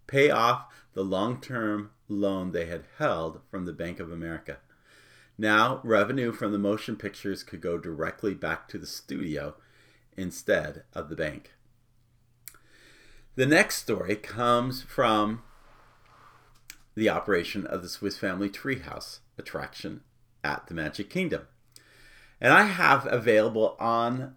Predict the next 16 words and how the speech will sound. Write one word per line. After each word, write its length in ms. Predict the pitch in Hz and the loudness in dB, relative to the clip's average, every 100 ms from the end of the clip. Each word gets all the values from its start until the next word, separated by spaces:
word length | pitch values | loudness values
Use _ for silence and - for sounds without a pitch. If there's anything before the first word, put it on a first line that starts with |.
| - | -4
uh, 340 | 95 90 90 76 | 0 2 0 -2
the 180 | 95 | -2
show 260 | 92 151 135 | 0 4 4
notes 260 | 110 90 - | 4 0 -4
page 460 | 95 85 82 80 - | -4 -2 -2 -4 -4
a 60 | 107 | -4
video 600 | 90 110 107 80 76 - | 0 2 2 0 -2 -2
of 360 | - 95 95 90 | 2 2 2 -2
the 80 | |
treehouse. 560 | 90 - 104 82 76 - | -8 -2 -2 -2 -8 -2
Hopefully 400 | 277 320 123 113 | 0 0 0 2
you've 200 | 117 92 | 2 0
all 300 | 117 147 160 | 0 0 2
been 260 | 143 135 117 | 4 6 6
on 200 | 85 | 2
it, 100 | 65 | -2